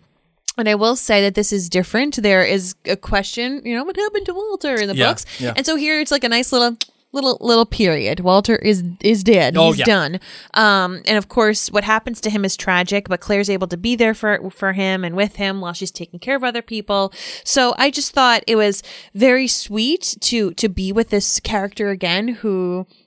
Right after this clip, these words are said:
Speaker 1: quickly stole our hearts last episode. What did
Speaker 2: Yeah.
Speaker 1: you think?
Speaker 2: Yeah, no, it was good to put a, a point on it. Uh, it,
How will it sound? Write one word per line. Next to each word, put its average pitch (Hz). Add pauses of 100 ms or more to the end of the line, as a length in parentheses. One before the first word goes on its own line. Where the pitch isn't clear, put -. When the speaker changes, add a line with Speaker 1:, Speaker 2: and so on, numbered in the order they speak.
Speaker 1:
quickly 294
stole 233
our 190
hearts 190
last 170
episode. -
What 190
did -
Speaker 2:
Yeah. 220
Speaker 1:
you 208
think? 170
Speaker 2:
Yeah, 196
no, 196
it 190
was 180
good 233
to 202
put 196
a, 151
a 139
point 147
on 117
it. 113 (260)
Uh, 113
it, 135